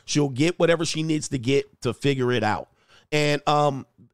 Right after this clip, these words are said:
there was an article that I was gonna read that actually describes that, where the woman doesn't even want him to have intimacy. There's a wife.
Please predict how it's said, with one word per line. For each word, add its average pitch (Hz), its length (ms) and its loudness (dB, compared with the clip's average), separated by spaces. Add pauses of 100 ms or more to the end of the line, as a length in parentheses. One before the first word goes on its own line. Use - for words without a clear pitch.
there 156 200 2
was 190 140 2
an 139 100 0
article 117 400 2
that 123 120 2
I 117 60 2
was 117 140 -4
gonna 117 180 -2
read 135 360 -4
that 107 140 2
actually 117 300 -2
describes 120 560 0
that, 90 260 -6 (520)
where 131 280 2
the 117 520 -4 (160)
woman 160 440 0
doesn't 135 300 -2
even 123 280 -4
want 180 280 0
him 151 220 0
to 120 80 -2
have 113 420 -2
intimacy. 117 640 -2 (160)
There's 135 180 -2
a 120 60 0
wife. 110 400 -2